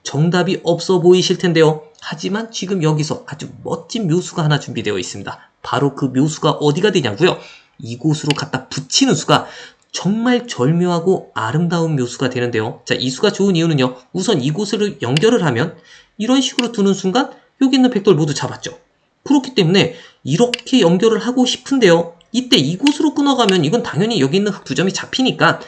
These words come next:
이렇게 끼워가면서 단수 치는 수가 좋아요. 백이 지금 이곳을 연결할 수가 없습니다. 자충이에요, 지금. 그래서 백은 이곳을 잡아야 되는데 이렇게 두게 되면 여기 있는 백돌 모두 잡을 수 있어 흑이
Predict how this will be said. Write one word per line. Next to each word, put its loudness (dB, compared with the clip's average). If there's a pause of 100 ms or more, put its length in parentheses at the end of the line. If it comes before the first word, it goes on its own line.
(240)
이렇게 -6
끼워가면서 2
단수 -10
치는 -8
수가 -10
좋아요. -10 (340)
백이 0
지금 -2
이곳을 -4
연결할 -2
수가 -4 (180)
없습니다. 0
자충이에요, 0 (140)
지금. -4 (460)
그래서 4
백은 0
이곳을 0
잡아야 0
되는데 2
이렇게 0
두게 0
되면 0
여기 -2
있는 0
백돌 -4
모두 -2
잡을 0
수 -8
있어 -4
흑이 -2